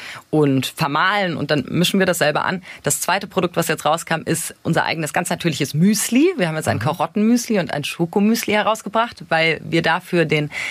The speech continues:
Speaker 1: den Trester von dem, der Mandel, vom Mandeldrink verwenden
Speaker 2: Ja,
Speaker 1: quasi.
Speaker 2: ja.
Speaker 1: Äh, auch ein ganz tolles Produkt, das haben wir jetzt gerade vorgestern gelauncht. Und da wird's wahrscheinlich noch eins bis zwei andere Produkte geben. Ich denk so ein bisschen in die Richtung Tee, womöglich.
Speaker 2: Mhm.
Speaker 1: Tee legen wir eh schon bei, aber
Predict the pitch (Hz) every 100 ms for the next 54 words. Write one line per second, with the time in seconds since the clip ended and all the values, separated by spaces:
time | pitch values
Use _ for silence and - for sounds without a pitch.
0 | - - - 156 - 190 - 165 - 160
1 | 156 151 151 147 147 - 156 180 196 147
2 | 135 - - 175 180 180 139 120 127 131
3 | 127 120 113 110 117 117 123 151 202 107
4 | 107 143 - 165 165 170 180 - 196 180
5 | - 202 202 156 139 - 156 - 190 208
6 | 208 202 214 254 - - - - - -
7 | - - _ - 190 190 185 185 185 180
8 | 180 165 156 175 135 185 185 - 175 180
9 | 180 170 185 175 165 - - - 165 -
10 | - - 165 151 - 156 131 131 131 123
11 | - 131 135 - - - - - 143 147
12 | 151 131 - 143 135 135 - 131 - 190
13 | 165 160 143 143 147 147 131 110 160 151
14 | 147 139 131 160 170 156 139 156 151 139
15 | 143